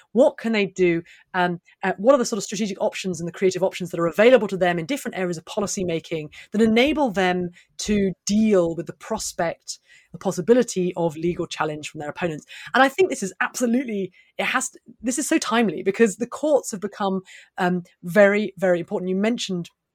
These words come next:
early on in some of your remarks, um, of just the, the, the hyperpartisanship, the polarization, the, the stasis, the difficulty of achieving legislative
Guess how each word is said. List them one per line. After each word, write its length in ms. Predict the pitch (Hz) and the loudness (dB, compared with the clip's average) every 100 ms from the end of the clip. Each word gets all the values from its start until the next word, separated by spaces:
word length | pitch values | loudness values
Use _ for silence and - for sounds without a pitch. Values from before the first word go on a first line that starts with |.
| _ _ _ - - | _ _ _ -8 4
early 240 | 196 214 | 6 6
on 140 | 202 190 | 4 2
in 80 | 175 | -2
some 140 | 185 | -2
of 0 | |
your 120 | 170 | 0
remarks, 380 | 170 175 165 - - - - - | 2 4 2 -2 -20 -20 -10 0
um, 220 | 196 196 - | 0 0 -2
of 160 | 190 - | -6 -8
just 240 | 175 302 - | -6 -4 -6
the, 480 | - 214 202 185 - | -10 -6 -4 -6 -12
the, 100 | 165 - | -14 -16
the 60 | |
hyperpartisanship, 1000 | - 254 254 - 220 - 196 185 190 - | 0 0 0 -2 -2 0 -4 -2 -2 -2
the 60 | - | -4
polarization, 760 | 208 240 226 190 190 185 170 | 0 4 4 4 0 0 -6
the, 120 | 165 160 - | -6 -8 -10
the 80 | 165 | -8
stasis, 720 | - - 208 220 - 202 - - - | -6 -4 -2 -2 -2 -4 -4 -14 -10
the 80 | 175 | -8
difficulty 540 | 147 269 285 - 233 214 | -2 -2 -2 -6 -4 -4
of 80 | |
achieving 640 | 185 - 220 226 208 196 196 - - _ | -4 -2 2 4 4 2 -2 -8 -20 _
legislative 720 | - 196 208 196 - 175 156 | 2 2 2 -2 -4 -6 -6